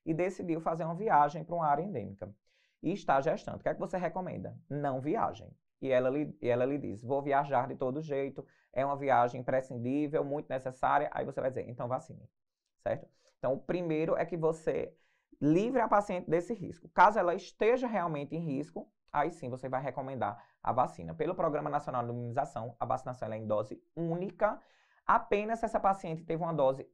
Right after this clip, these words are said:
se a dose que ela tomou foi antes dos cinco anos, aí sim indica-se uma segunda dose. Mas, de forma geral, gente, dose única, vacina pra febre amarela. Na, no tris, ela é contraindicada em fetos com menos de seis meses. Então, a paciente que tá amamentando,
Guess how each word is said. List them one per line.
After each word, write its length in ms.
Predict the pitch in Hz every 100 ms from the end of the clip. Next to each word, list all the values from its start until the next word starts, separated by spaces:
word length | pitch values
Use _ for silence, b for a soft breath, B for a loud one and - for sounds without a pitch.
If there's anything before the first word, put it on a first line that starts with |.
| _
se 160 | _ -
a 60 | 156
dose 240 | 156 170
que 60 | -
ela 100 | 156
tomou 220 | 165 131
foi 140 | -
antes 140 | 147 156
dos 140 | 156
cinco 280 | 160 151 175
anos, 180 | 151 165
aí 120 | 185
sim 260 | - 135
indica-se 360 | 139 131 135 -
uma 80 | 143
segunda 300 | 151 143 185
dose. 280 | 143 - - _ _
Mas, 180 | - 190
de 40 |
forma 220 | - 160
geral, 340 | 165 160 147 151
gente, 340 | 151 127 - _
dose 380 | 120 127 131 160
única, 320 | 110 110 -
vacina 340 | - 117 107
pra 140 | 101 104
febre 220 | 107 98
amarela. 360 | 107 123 - - _ b b b b b b b -
Na, 360 | 151 180 262
no 260 | - 202 269
tris, 580 | - 160 160 196 - -
ela 180 | 147 147
é 60 | 151
contraindicada 920 | - 214 277 247 220 220 - 143 143
em 100 | 165
fetos 300 | - 131 135
com 80 | 147
menos 180 | 135 143
de 80 |
seis 240 | 143 175 240
meses. 220 | 110 110
Então, 320 | 110 131 - -
a 100 | 160
paciente 320 | 185 175 190
que 80 | 240
tá 100 | 202
amamentando, 800 | 196 190 196 196 123 113 131